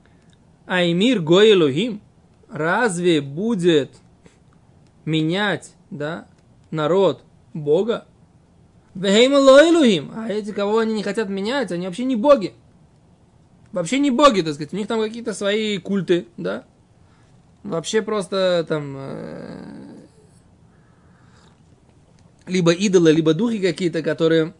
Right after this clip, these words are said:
в принципе, не имеют никакой собственной силы. Ваами и мир кводо, а мой народ поменял свой, э, почёт. Бело йоиль, без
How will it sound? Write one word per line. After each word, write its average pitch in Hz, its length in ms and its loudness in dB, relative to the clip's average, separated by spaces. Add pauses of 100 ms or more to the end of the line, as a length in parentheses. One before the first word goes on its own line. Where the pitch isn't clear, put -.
(140)
в - 40 -20
принципе, 202 340 -2
не 170 140 0
имеют 165 200 -2
никакой 151 300 -4
собственной 160 380 -6
силы. 151 260 -10 (540)
Ваами 185 560 0
и - 20 2
мир 247 240 0
кводо, 220 580 2
а 160 60 -2
мой 185 320 -4
народ 180 400 0 (220)
поменял 180 580 -2 (680)
свой, 170 580 2 (100)
э, 139 320 -4
почёт. 147 520 -4 (1400)
Бело 165 640 4
йоиль, 208 460 -2
без 175 540 -4